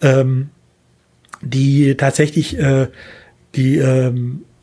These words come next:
H T M L-Seiten, wie WordPress sie zusammenbaut, dann nochmal optimieren. Ähm, die sind ja manchmal etwas suboptimal, gerade wenn du da, äh, viele machen's ja nach dem Motto, äh, „Gibt's doch ein Plugin, was ich noch nicht draufgeworfen habe?“ Ähm,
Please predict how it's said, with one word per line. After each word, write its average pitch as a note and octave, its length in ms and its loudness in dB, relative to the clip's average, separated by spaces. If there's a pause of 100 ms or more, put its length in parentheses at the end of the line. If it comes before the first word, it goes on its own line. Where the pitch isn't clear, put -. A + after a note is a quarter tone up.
(1500)
H - 120 -6
T D#3 100 -4
M C#3+ 100 0
L-Seiten, D3+ 520 0
wie C3+ 120 0
WordPress C#3+ 360 -2
sie C#3+ 100 -2
zusammenbaut, C#3+ 640 -2
dann C3 100 -2
nochmal C#3 480 0
optimieren. D3 840 0
Ähm, C3+ 440 -2 (360)
die A#2 60 -2
sind C3+ 160 2
ja C#3+ 60 2
manchmal D3+ 320 0
etwas - 180 -2
suboptimal, C#3+ 640 -2
gerade B2+ 460 -2
wenn B2+ 120 -2
du B2+ 120 -4
da, B2+ 340 -2 (300)
äh, B3 100 -4
viele D#3 220 0
machen's C#3+ 260 -2
ja C#3+ 80 0
nach C3 120 0
dem B2+ 120 -4
Motto, C#3+ 420 2
äh, E3 480 -4
„Gibt's E3+ 200 0
doch E3+ 100 -2
ein D3 140 -2
Plugin, D3 320 0
was C3 140 2
ich C3 120 -2
noch D3 140 -4
nicht E3+ 180 0
draufgeworfen E3 680 0
habe?“ G3+ 380 0 (600)
Ähm, D#3 580 2